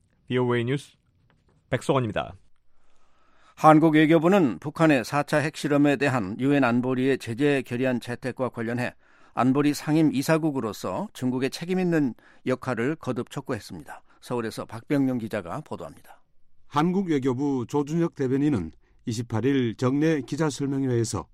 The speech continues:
Speaker 3: 한국 정부는 강력하고 실효적인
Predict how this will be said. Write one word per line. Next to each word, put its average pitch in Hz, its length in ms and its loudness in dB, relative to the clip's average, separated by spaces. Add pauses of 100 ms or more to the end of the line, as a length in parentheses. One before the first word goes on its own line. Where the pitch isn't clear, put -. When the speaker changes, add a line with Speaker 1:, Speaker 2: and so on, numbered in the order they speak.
(500)
Speaker 3:
한국 160 380 0
정부는 139 500 0 (400)
강력하고 160 720 2
실효적인 120 680 0